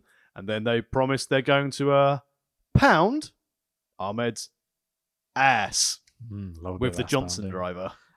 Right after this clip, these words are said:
Speaker 2: I mean, it seems one of those matches, really, isn't it? You know.
Speaker 1: And you can tell, <laughs> even in the promo,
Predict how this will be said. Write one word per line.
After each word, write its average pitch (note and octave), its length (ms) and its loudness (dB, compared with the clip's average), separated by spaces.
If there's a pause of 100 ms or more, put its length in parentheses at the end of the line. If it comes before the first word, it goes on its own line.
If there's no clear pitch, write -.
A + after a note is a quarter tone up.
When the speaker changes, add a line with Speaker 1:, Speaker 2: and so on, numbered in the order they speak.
(100)
Speaker 2:
I G#2 60 -14
mean, G2+ 160 -12
it A2 160 -18
seems A2+ 240 -6
one G2 140 -6
of F2+ 60 -10
those F#2 180 -8
matches, A2+ 340 -12
really, G2 220 -10
isn't C3+ 120 -10
it? G#2 140 -10
You G2+ 60 -14
know. C3 180 -10 (1600)
Speaker 1:
And D3 200 0
you G3 120 -4
can A3+ 140 -6
tell, - 280 -2
<laughs> C#5+ 340 0
even E3 220 6
in - 60 0
the E3 80 4
promo, C#3 560 4